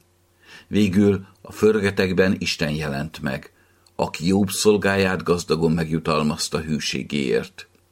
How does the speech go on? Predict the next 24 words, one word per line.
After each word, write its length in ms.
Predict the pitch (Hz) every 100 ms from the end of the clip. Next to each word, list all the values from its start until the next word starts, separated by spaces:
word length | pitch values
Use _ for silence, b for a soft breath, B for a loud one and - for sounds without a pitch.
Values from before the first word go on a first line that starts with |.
| B B B B
Újra 340 | 104 110 101
gyermekkel 1040 | 90 92 85 80 - - _ 73 76 71 -
áldotta 520 | 82 82 80 - 80
meg, 280 | 82 80 - b b
és 240 | - 80
gazdaggá 640 | 80 90 78 76 78 73 78
tette. 540 | 80 80 - 78 85 - _ _ _ _ b b b -
Ezután 520 | 104 104 95 107 98
még 240 | 95 95
száznegyven 680 | - 98 87 - 80 78 78
esztendeig 640 | 78 - 80 73 73 73 73
élt, 420 | 76 76 - - b b b b
öregen 680 | 98 101 98 101 101 101 -
és 260 | 90 87 -
élettel 640 | 101 87 76 - 67 76
telve 340 | - 78 76 73
halt 460 | 78 69 69 -
meg. 380 | 71 65 64 - _ _ _ b b b b
A 100 | -
szenvedő 680 | 85 - 110 110 95 107 104
megváltó 800 | 95 78 78 76 85 76 78 73
előképének 880 | - - 65 - 62 62 58 58 -
is 160 | - -
tekinthetjük. 1000 | - - 65 - - - - - -